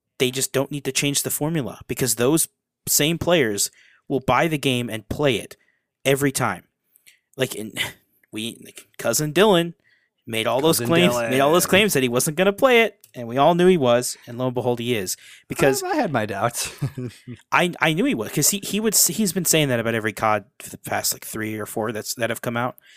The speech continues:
Speaker 1: um, that he just doesn't wanna play it. And then, then, of course, he, you know, friends get him into it, and he starts playing
Speaker 2: A
Speaker 1: it.
Speaker 2: dog returns to its vomit.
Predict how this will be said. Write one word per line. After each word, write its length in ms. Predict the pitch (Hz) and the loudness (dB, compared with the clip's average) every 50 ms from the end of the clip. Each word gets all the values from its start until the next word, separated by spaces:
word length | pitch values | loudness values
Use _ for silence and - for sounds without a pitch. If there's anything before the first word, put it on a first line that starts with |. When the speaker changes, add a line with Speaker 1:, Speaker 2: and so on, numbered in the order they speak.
| - - _ _ - _ - | -20 -20 _ _ -16 _ -6
Speaker 1:
um, 300 | 110 107 101 92 90 - _ _ _ _ - | -4 -4 -4 -8 -12 -18 _ _ _ _ -6
that 80 | - 117 | -4 -4
he 60 | 117 | -4
just 220 | 113 113 110 - - | -2 -2 -4 -4 -4
doesn't 180 | 107 110 117 | -6 -8 -6
wanna 160 | 110 101 95 101 | -8 -8 -8 -8
play 280 | - - 123 107 98 | -6 -4 -2 -2 -2
it. 120 | 95 101 - | -2 -4 -6
And 140 | 113 120 | -6 -6
then, 240 | 123 117 113 113 98 - _ | -6 -6 -6 -8 -12 -16 _
then, 160 | - 120 107 | -6 -4 -4
of 120 | 107 - - | -4 -6 -6
course, 260 | - 95 98 - - | -8 -6 -4 -4 -6
he, 80 | - 98 - | -6 -8 -14
you 120 | 101 98 | -18 -20
know, 120 | 98 98 98 | -18 -18 -16
friends 360 | - - - 101 98 95 - | -12 -10 -10 -10 -8 -10 -10
get 140 | - 95 95 | -12 -10 -12
him 100 | 95 98 | -12 -10
into 220 | 98 - - 101 | -8 -8 -6 -6
it, 60 | 98 | -8
and 80 | 98 92 | -8 -10
he 60 | 92 | -12
starts 220 | - - 95 - | -12 -12 -12 -14
playing 300 | - - 101 98 98 95 | -14 -12 -10 -10 -8 -8
Speaker 2:
A 40 | 98 | -8
Speaker 1:
it. 60 | 110 | -6
Speaker 2:
dog 340 | 110 117 110 110 110 113 113 113 | -4 -4 -2 -2 -2 -4 -6 -8
returns 440 | 107 - - 113 107 107 107 - | -10 -8 -8 -8 -8 -8 -8 -10
to 120 | - - 110 | -10 -10 -10
its 100 | 110 - | -10 -10
vomit. 460 | - - 104 101 101 98 104 - - | -10 -12 -12 -12 -12 -14 -16 -16 -20